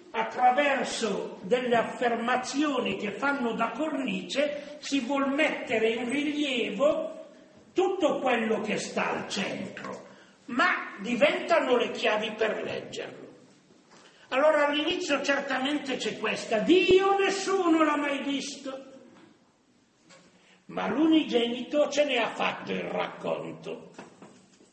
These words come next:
L'exegesato. Ma perché ce l'ha fatto il racconto? Noi lo seguiamo tutto il Vangelo. Andiamo a vedere un momento alla chiusura,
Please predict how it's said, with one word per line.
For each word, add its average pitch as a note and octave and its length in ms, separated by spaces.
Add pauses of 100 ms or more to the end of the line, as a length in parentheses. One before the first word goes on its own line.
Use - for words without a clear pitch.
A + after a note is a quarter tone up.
(2500)
L'exegesato. F3 1200 (1040)
Ma G4+ 220
perché G#4 520
ce A3+ 120
l'ha G3+ 140
fatto G#3+ 340
il F#3+ 60
racconto? - 800 (920)
Noi G4+ 220
lo C#4 120
seguiamo A#3+ 760
tutto G#3 260
il D3+ 120
Vangelo. - 640 (880)
Andiamo F#4+ 480
a C#4+ 40
vedere A#3+ 320
un A3 140
momento G#3+ 480
alla F#3 240
chiusura, D3+ 760